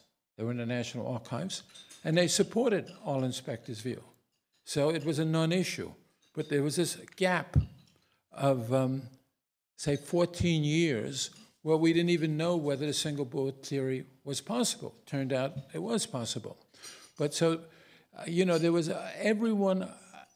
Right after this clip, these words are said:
had something they didn't want to come out. And Lyndon Johnson, who himself, his theory was very clear. He told Jack Valenti, and it's in Jack Valenti's book, is where I got it from.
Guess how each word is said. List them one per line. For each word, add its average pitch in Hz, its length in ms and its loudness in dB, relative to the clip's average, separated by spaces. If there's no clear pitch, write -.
had 180 260 0
something 185 720 0
they 156 160 2
didn't 156 220 -2
want 143 240 0
to 147 80 -2
come 139 240 -2
out. 139 260 -2
And 135 180 0
Lyndon 175 340 2
Johnson, 139 600 -2
who 147 160 -2
himself, 165 560 0
his 175 240 0
theory 151 320 2
was 143 160 0
very 151 200 2
clear. 180 500 -2
He 165 140 0
told 156 360 0
Jack 139 320 0
Valenti, 143 640 0
and 110 60 -6
it's 110 120 -12
in 123 120 -10
Jack 120 320 -6
Valenti's 113 420 -6
book, 80 240 -8
is 110 80 -10
where 107 160 -4
I 113 80 -6
got 82 140 -8
it - 80 -10
from. 117 240 -10